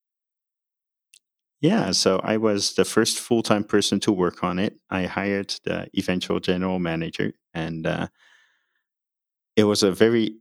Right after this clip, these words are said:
interesting and long ride, and I can fill the entire podcast with stories. But, uh, after five years, I left.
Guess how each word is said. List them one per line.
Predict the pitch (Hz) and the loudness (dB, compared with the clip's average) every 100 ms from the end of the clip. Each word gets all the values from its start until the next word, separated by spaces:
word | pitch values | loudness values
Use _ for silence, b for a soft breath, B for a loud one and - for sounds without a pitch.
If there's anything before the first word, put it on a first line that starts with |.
| - | 2
interesting | 120 127 117 - 131 | 2 4 2 4 4
and | 107 98 | 2 2
long | 98 101 | 0 2
ride, | 95 92 110 | 2 2 0
and | 92 82 | -2 -4
I | 82 | -6
can | - 90 | -8 -12
fill | - - 98 | -12 -4 -2
the | 87 85 | 0 -2
entire | 82 - 87 | -2 -2 -4
podcast | - 87 67 - 87 - | -2 -4 -4 -4 -2 -2
with | 95 90 | -2 -2
stories. | - 92 92 117 - - - | 0 0 0 -2 -4 -10 -4
But, | 95 85 - | -2 -2 -6
uh, | 90 90 - | -6 -6 -4
after | 127 - | -4 0
five | 110 - 123 156 - | 0 2 0 0 -2
years, | - 180 - - _ - | -2 -2 -4 -6 _ -8
I | 95 | -4
left. | 92 92 131 - - | -4 -6 -10 -12 -12